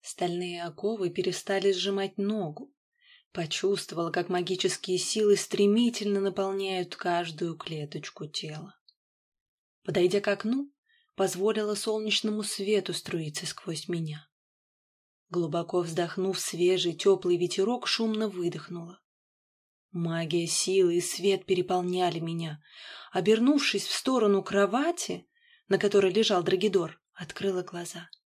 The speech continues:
Подошла ближе. Осторожно направила волны магии на парня. Легко, стараясь не причинять боли. Услышала, как Драк, что-то простонав, уснул крепким сном.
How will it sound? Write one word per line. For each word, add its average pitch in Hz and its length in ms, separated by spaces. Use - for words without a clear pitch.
Подошла 175 440
ближе. 160 400
Осторожно 190 580
направила 185 640
волны 202 480
магии 180 580
на 175 180
парня. 170 640
Легко, 165 600
стараясь 175 540
не 180 140
причинять 185 580
боли. 170 540
Услышала, 180 680
как 180 260
Драк, 208 320
что-то 208 320
простонав, 190 840
уснул 214 520
крепким 190 540
сном. 151 440